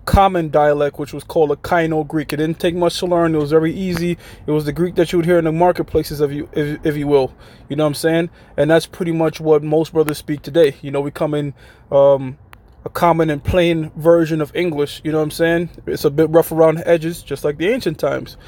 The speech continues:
But that's not to say every brother is gonna speak that way. Again, you're gonna have brothers that's gonna, that like to, uh, the brothers that are wordsmith, you know, they like to, you know, use different words,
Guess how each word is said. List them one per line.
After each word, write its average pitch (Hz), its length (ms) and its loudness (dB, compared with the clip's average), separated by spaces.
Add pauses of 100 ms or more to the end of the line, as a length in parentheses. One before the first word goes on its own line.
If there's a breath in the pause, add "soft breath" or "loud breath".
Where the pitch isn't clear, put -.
(340 loud breath)
But 156 240 6
that's 175 240 4
not 190 200 -2
to 175 80 -4
say 175 200 -2
every 165 220 0
brother 156 380 0 (260 soft breath)
is 160 160 0
gonna 175 180 0
speak 175 280 -8
that 180 180 6
way. 190 240 0 (100)
Again, 147 340 0
you're 143 100 -8
gonna 156 140 -4
have 151 160 -2
brothers 156 260 2
that's 147 120 -2
gonna, 147 300 -2 (380 soft breath)
that 151 100 4
like 175 240 4
to, 156 320 0
uh, 147 160 2
the 151 120 2
brothers 175 300 2
that 175 100 4
are 160 60 4
wordsmith, 170 480 0
you 143 80 -8
know, 143 80 -6
they 143 100 0
like 151 180 0
to, 147 260 -4
you 185 140 -8
know, 151 120 -4
use 156 300 -6
different 156 320 -2
words, 151 460 0